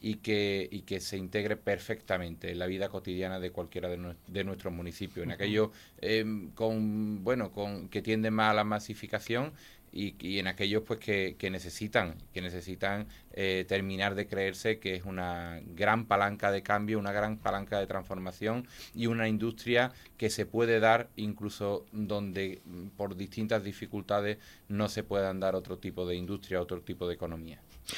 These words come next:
Speaker 2: Estamos en una provincia que es muy variada, mm, vicepresidente, y además, bueno, cada año cuando presentan la campaña de turismo hacen hincapié much-, en, en esa variedad y en esa complementariedad que tiene la provincia de Sevilla,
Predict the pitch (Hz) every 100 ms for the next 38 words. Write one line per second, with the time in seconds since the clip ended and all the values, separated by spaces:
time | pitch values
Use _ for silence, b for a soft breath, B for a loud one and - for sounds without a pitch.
0 | B B 127 127 127 - 131 127 131 131
1 | 135 127 127 127 - 123 120 - 135 123
2 | 120 110 107 110 131 147 120 101 98 98
3 | 95 98 101 98 - - 110 - 110 113
4 | 120 135 127 110 113 117 - B B B
5 | 131 120 131 123 117 120 127 120 120 -
6 | 117 135 120 117 117 113 113 113 113 117
7 | 113 113 110 110 110 117 117 113 131 131
8 | 120 - 123 120 135 - 123 117 117 -
9 | 117 107 - B 120 117 165 135 123 117
10 | 117 135 143 B B B 120 120 135 139
11 | 120 110 107 104 110 104 101 139 - 131
12 | 120 117 113 113 113 117 113 117 113 -
13 | 110 120